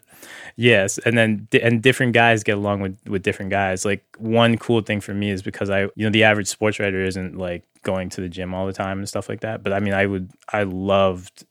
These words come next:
the gym and fitness even then. Like, for me, like, covering the Giants, the beauty of that is, like, I could be like, "Yo, Victor, how do you get fast?" You know? And he would be like, "I do this and this and this." I had a really good relationship with another guy, um, Brandon Lloyd from the,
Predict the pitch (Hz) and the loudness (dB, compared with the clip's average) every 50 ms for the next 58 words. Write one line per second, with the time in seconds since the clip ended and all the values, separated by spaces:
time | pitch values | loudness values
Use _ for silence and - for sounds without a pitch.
0 | _ _ _ - 98 90 92 - 101 98 95 92 90 85 - - 95 90 90 - | _ _ _ -10 -10 -8 -6 -4 -4 -4 -4 -4 -6 -6 -6 -6 -6 -6 -8 -8
1 | 95 90 90 90 92 92 95 92 92 90 87 90 _ _ _ _ _ _ - - | -8 -8 -8 -8 -6 -6 -4 -4 -4 -6 -8 -8 _ _ _ _ _ _ -12 -8
2 | 104 98 95 95 101 107 107 104 98 95 92 87 - _ - - - 101 98 104 | -6 -4 -2 0 0 2 2 2 2 0 -2 -2 -6 _ -6 -2 -2 0 0 0
3 | 98 95 92 90 85 - 92 90 92 95 92 90 85 - - - - 92 87 - | -2 -4 -6 -8 -8 -8 -6 -4 -4 -4 -4 -4 -6 -8 -8 -8 -10 -10 -10 -10
4 | - 92 95 95 95 95 92 95 92 92 92 87 85 95 90 87 87 - _ - | -10 -8 -6 -4 -4 -2 -2 -2 -2 -4 -4 -6 -8 -8 -8 -10 -10 -12 _ -20
5 | - - - - - - _ _ 104 107 - 120 110 110 101 98 95 90 - - | -20 -20 -20 -20 -20 -20 _ _ 0 0 2 2 2 2 4 4 2 0 -2 0
6 | 110 110 107 101 92 87 104 113 - - 98 90 - - - 107 107 104 98 104 | 2 2 2 2 2 0 0 -2 -2 -2 -6 -8 -6 -2 0 2 2 2 0 -2
7 | 104 101 98 95 92 - 101 82 92 - - 101 95 90 78 87 - - - - | -2 -2 -2 -2 -2 -2 -4 -4 -4 -6 -6 -6 -6 -6 -8 -10 -14 -14 -16 -18
8 | _ _ _ - 101 98 92 87 85 87 107 117 - _ _ _ - - - - | _ _ _ -12 -10 -8 -8 -8 -8 -8 -8 -8 -10 _ _ _ -20 -20 -20 -6
9 | - 104 98 95 113 101 98 95 92 101 95 92 92 90 - 90 87 98 92 92 | -4 -2 -2 0 0 0 0 -2 -2 -4 -4 -4 -4 -4 -6 -6 -4 -4 -4 -4
10 | 90 - - 98 92 90 92 - 90 90 87 85 - - 98 104 117 107 104 95 | -6 -6 -8 -8 -10 -10 -10 -10 -12 -12 -10 -10 -8 -4 0 0 2 2 0 -2
11 | 92 95 101 104 104 101 98 95 95 95 92 92 92 - - 98 - 101 92 - | -4 -4 -2 -2 -2 -2 -2 -2 -4 -4 -4 -6 -6 -8 -10 -10 -10 -10 -10 -10
12 | - 92 90 92 90 92 92 92 87 92 90 87 85 85 82 85 - _ _ _ | -10 -10 -10 -8 -8 -6 -6 -6 -6 -6 -6 -6 -6 -8 -10 -10 -14 _ _ _
13 | _ 95 92 87 87 87 85 85 85 82 85 - 101 98 104 104 98 98 95 90 | _ -14 -12 -12 -12 -12 -14 -14 -16 -16 -18 -18 -10 -4 -2 -2 -2 -2 -4 -6
14 | 90 90 90 92 92 92 - - 90 87 87 | -6 -6 -6 -6 -6 -8 -10 -12 -14 -14 -16